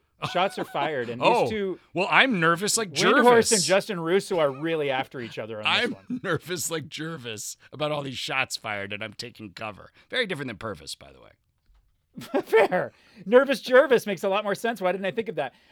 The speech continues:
Speaker 1: Uh, so, but it is a lot of games. It's a big stretch. It's also early on in the season.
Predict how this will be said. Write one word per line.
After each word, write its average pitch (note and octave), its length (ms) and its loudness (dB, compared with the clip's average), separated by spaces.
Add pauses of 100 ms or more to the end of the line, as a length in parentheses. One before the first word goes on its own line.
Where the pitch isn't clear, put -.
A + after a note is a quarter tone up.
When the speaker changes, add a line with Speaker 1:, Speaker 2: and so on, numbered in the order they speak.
Speaker 1:
Uh, F#3+ 140 0
so, D#4 480 2
but C#4 280 4
it C4 100 -4
is C#4+ 140 -2
a C4 40 6
lot G#3 300 0
of A3 80 -2
games. A3 560 -6 (300)
It's F3+ 160 -4
a F3 60 4
big F3+ 320 -2
stretch. G3+ 520 -4
It's F#3 160 -6
also F3 420 -2
early G3+ 380 0
on A3+ 220 -2
in G3+ 80 -6
the F#3 80 -6
season. E3+ 640 -8